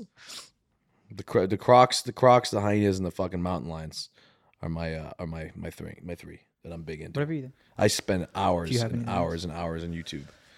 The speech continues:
Speaker 1: just down a dark rabbit hole.
Speaker 2: Yeah, that's
Speaker 1: All
Speaker 2: the
Speaker 1: the time.
Speaker 2: best.
Speaker 1: Those are my favorite. So, <laughs> uh, all right. So with the tournament's coming up at, uh, Columbus, Ohio, we're gonna be, we're gonna be cheering for you.
Speaker 2: I think D M us and shit. If you guys want us to pull up, we'll go.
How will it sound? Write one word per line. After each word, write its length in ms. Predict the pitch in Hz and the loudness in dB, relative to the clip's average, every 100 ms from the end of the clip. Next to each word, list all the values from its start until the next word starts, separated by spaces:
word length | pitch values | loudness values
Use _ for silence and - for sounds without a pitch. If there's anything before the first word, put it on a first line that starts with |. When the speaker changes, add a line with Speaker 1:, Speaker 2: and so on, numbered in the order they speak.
| _ - | _ -14
Speaker 1:
just 180 | 90 | -8
down 160 | 90 82 | -4 -4
a 40 | |
dark 300 | 78 82 80 | -4 -6 -6
rabbit 240 | 82 80 80 | -8 -8 -8
hole. 200 | - - - - - - | -10 -12 -18 -20 -20 6
Speaker 2:
Yeah, 160 | 151 - | 6 6
that's 140 | 160 - | 2 0
Speaker 1:
All 100 | 87 | 0
Speaker 2:
the 60 | |
Speaker 1:
the 60 | 95 | 2
time. 60 | - | -2
Speaker 2:
best. 280 | - - 95 | -4 -6 -6
Speaker 1:
Those 120 | 90 | -6
are 40 | |
my 100 | 82 | -8
favorite. 400 | - 82 78 - _ - - 156 | -10 -12 -12 -18 _ -6 -2 -2
So, 260 | - 87 - _ _ _ | -2 -14 -18 _ _ _
<laughs> 400 | _ - - _ | _ -20 -20 _
uh, 20 | 95 | 2
all 240 | 95 117 | 6 10
right. 120 | 135 - | 10 10
So 100 | 131 | 4
with 100 | 120 | 4
the 60 | |
tournament's 380 | - 147 151 139 | 6 8 6 4
coming 200 | 143 139 | 6 8
up 180 | 151 - - - | 6 4 -8 -4
at, 220 | 110 - | -4 4
uh, 200 | 117 113 - | 6 6 2
Columbus, 600 | - 123 143 175 - - 107 | 2 4 6 2 -2 -6 2
Ohio, 440 | 117 139 190 196 _ _ _ _ _ | 6 8 6 2 _ _ _ _ _
we're 80 | 104 | -4
gonna 100 | 104 | 2
be, 160 | 110 92 | 2 2
we're 140 | 107 | 2
gonna 80 | 104 | 2
be 100 | 101 | 2
cheering 240 | - 120 | 2 2
for 160 | - 143 | 6 12
you. 60 | |
Speaker 2:
I 20 | 160 | 12
think 220 | 214 139 | 12 12
D 160 | 147 | 12
M 160 | 151 185 | 12 12
us 180 | 139 147 | 10 8
and 80 | 131 | 4
shit. 220 | 131 117 | 6 4
If 120 | - | 4
you 60 | 131 | 6
guys 180 | 143 | 8
want 140 | 131 131 | 8 4
us 80 | - | 2
to 60 | |
pull 220 | - 120 120 | 0 2 4
up, 200 | 127 110 | 2 0
we'll 100 | 107 | -2
go. 280 | 110 113 | 0 -2